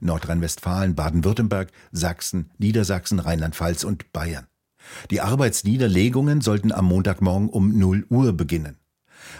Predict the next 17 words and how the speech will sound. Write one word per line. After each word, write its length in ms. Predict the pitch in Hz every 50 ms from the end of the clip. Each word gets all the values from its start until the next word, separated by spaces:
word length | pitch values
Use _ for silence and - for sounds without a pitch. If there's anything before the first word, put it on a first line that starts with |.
| -
Einhundertzwanzigtausend 1120 | - - 98 104 98 92 104 101 95 92 - - 98 92 90 98 - - 95 98 92 - 107
Beschäftigte 640 | 90 104 - - 135 - - - 87 76 - 78 78
sind 260 | 76 82 85 80 -
von 180 | - 85 85 80
Verdi 400 | 85 90 87 90 98 95 95 82
zu 180 | - - 101 92
Streiks 460 | - - - 90 98 110 107 - -
aufgerufen 600 | - 92 82 78 - - 80 78 85 80 98 92
worden 280 | 90 92 98 110 113 110 - - - - - -
und 180 | - 98 85 -
zweihundertdreißigtausend 1200 | - - 98 104 107 90 107 107 101 90 - - 104 131 123 - 95 - - 78 80 80 - 92 80
Beschäftigte 600 | 90 - - 90 - - - 87 - - 101 92 - - - - _
von 240 | - - 90 90 87
der 180 | 92 87 -
Eisenbahn- 520 | 92 90 90 87 82 90 82 90 92 90 -
und 180 | 98 92 -
Verkehrsgesellschaft 1040 | - 95 90 - - 127 123 110 - - 101 85 80 80 78 - - 92 - - _